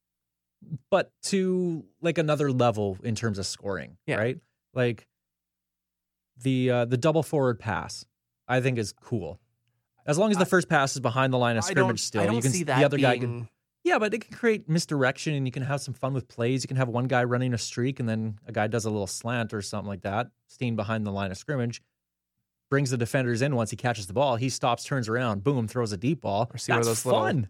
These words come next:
Speaker 2: one of those little halfback slip screens and
Speaker 1: Yeah, like, that's cool.
Speaker 2: Yeah, running back suddenly turns and bombs
Speaker 1: It
Speaker 2: one.
Speaker 1: has potential. It has potential.
Speaker 2: Hey, I'm
Speaker 1: It's
Speaker 2: all for
Speaker 1: weird,
Speaker 2: it.
Speaker 1: but it's
Speaker 2: Did,
Speaker 1: cool.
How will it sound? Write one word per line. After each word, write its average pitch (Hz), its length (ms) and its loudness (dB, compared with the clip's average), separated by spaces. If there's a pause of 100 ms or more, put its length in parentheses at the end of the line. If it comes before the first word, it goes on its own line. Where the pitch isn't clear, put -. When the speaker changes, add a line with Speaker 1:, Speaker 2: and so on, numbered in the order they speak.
(100)
Speaker 2:
one 127 120 0
of 123 60 6
those 117 140 0
little 120 200 2
halfback 113 600 -2
slip - 300 -6
screens 120 460 -2
and 349 120 2
Speaker 1:
Yeah, 339 320 2
like, 127 180 0
that's 311 220 0
cool. 277 500 2
Speaker 2:
Yeah, 120 180 0
running 113 240 0
back 120 180 2
suddenly 113 240 -2
turns 123 340 -4
and 107 120 -6
bombs 117 320 0
Speaker 1:
It 127 60 0
Speaker 2:
one. 139 100 2
Speaker 1:
has 208 160 0
potential. 185 720 -6
It 151 80 -8
has 202 240 -4
potential. 127 600 -6 (180)
Speaker 2:
Hey, 143 60 4
I'm 180 80 4
Speaker 1:
It's 208 80 2
Speaker 2:
all 196 80 6
for 180 60 6
Speaker 1:
weird, 135 340 6
Speaker 2:
it. 127 40 -2
Speaker 1:
but 131 120 4
it's - 320 -6 (320)
Speaker 2:
Did, 185 100 4
Speaker 1:
cool. - 140 -4